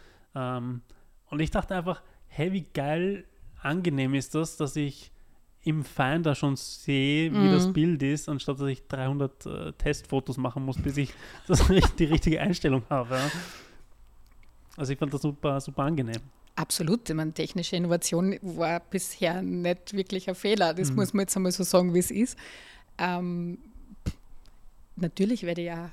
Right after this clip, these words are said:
Speaker 2: irgendwann einmal umsteigen müssen auf eine Spiegellose. Irgendwann wird mein Urgestein auch in, in Rente gehen dürfen. Aber bisher,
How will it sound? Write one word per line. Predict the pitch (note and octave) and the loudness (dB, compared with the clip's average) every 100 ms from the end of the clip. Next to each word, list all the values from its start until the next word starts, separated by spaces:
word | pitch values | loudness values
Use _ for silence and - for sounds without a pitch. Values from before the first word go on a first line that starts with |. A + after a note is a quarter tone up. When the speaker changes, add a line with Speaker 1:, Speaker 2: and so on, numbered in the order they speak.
| - | -12
Speaker 2:
irgendwann | G3 F#3 F#3 E3+ | -10 -8 -6 -6
einmal | F3 F#3+ | -6 -6
umsteigen | F#3+ - F3 F#3 | -6 -6 -6 -4
müssen | G#3 - F3+ | -4 -4 -4
auf | F3 | -6
eine | G3 | -8
Spiegellose. | - F3+ F#3 E3+ F3 G#3+ B3+ - | -4 0 0 0 0 -2 -2 -4
Irgendwann | G3 G3 G3 F3+ F#3+ | 0 2 2 0 0
wird | G3+ G3+ | -2 -2
mein | E3+ F3 G3+ | -4 -4 -4
Urgestein | G3 G3+ - F#3+ F3+ | -4 -4 -4 -4 -2
auch | F#3 - | -4 -2
in, | F#3+ F#3 F3 - - _ _ - - | -2 -2 -4 -12 -20 _ _ -20 0
in | G3+ G3+ - - | 2 2 -2 -8
Rente | F#3 F#3+ G3 G3+ | -2 -2 -2 -4
gehen | F3 G3 | 0 0
dürfen. | G3+ G#3 - B3 - _ _ _ _ _ _ - - | 2 0 2 2 0 _ _ _ _ _ _ -10 -6
Aber | - F#3+ F#3 F3+ E3+ F3 G#3+ - - - - - | -2 2 4 4 2 0 -4 -12 -20 -20 -20 -12
bisher, | G3+ - - E3+ F3 | -10 -8 -8 -8 -8